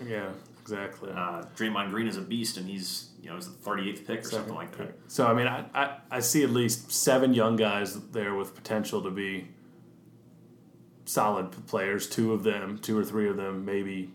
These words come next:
Speaker 1: a lot more than solid.
Speaker 2: Right.
Speaker 1: I would say John Collins and Trae Young, we already can see them as stars.
Speaker 2: Yeah.
Speaker 1: Uh, without a doubt. And then you have all these expire, like, f-,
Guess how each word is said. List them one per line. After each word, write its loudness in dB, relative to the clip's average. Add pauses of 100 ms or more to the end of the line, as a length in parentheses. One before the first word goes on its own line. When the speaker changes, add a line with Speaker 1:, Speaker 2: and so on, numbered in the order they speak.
(160)
Speaker 1:
a -4
lot 2
more -2
than -4
solid. 0 (180)
Speaker 2:
Right. -4
Speaker 1:
I 0
would -4
say 0
John 2
Collins 2
and -2
Trae 0
Young, 0
we -2
already 0 (220)
can -8
see 0
them -4
as -4
stars. -2
Speaker 2:
Yeah. -4 (640)
Speaker 1:
Uh, 0
without 0
a -2
doubt. 0
And -4
then 4 (420)
you 2
have 4
all 6
these 6
expire, 2
like, 0
f-, -12